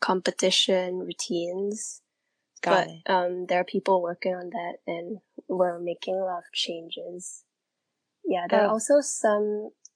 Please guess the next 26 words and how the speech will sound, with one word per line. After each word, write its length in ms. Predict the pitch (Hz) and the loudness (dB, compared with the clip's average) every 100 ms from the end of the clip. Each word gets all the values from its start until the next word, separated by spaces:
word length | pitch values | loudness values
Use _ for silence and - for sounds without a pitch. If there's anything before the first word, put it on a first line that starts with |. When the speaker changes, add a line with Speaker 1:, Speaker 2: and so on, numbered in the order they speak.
| _ _ _ | _ _ _
Speaker 1:
um, 500 | 202 185 180 180 185 | -4 -4 -8 -12 -12
some 300 | 196 208 202 | -4 -2 -2
girls 520 | 190 175 175 185 202 - - - _ _ _ _ _ _ _ - | -2 -4 -4 -6 -8 -12 -16 -20 _ _ _ _ _ _ _ 4
who 480 | 208 202 196 196 - | 4 4 2 -2 0
they 160 | 202 202 | 2 2
will 180 | 196 190 | 0 0
just 460 | 208 214 - - | 0 -2 -4 -8
stay 180 | - 202 | 2 4
at 160 | 185 - | 4 2
the 80 | |
club 480 | 190 - - 175 175 - | -6 -6 -6 -4 -4 -6
and 220 | 170 175 | -8 -6
train 720 | - - 185 170 175 185 202 - | -6 -6 -6 -6 -8 -4 -4 -2
until 400 | 190 - 190 185 | -4 0 0 0
they 100 | 185 | -4
get 240 | 170 180 - | 0 0 0
much 280 | 175 - - | -2 -2 -4
older, 340 | 180 175 175 185 | -4 -4 -4 -4
and 180 | 180 175 | -6 -8
then 260 | 175 180 - _ _ _ _ _ | -10 -16 -18 _ _ _ _ _
they 260 | 196 185 180 | 6 6 4
will 300 | 175 175 175 | 2 0 0
go 280 | - 190 | 4 6
represent 560 | 185 175 - 185 180 180 | 4 0 0 0 2 0
Singapore 520 | - 175 175 185 175 | 0 -2 -2 -2 -2
in, 460 | - 175 170 175 240 | 0 -2 -2 -12 -20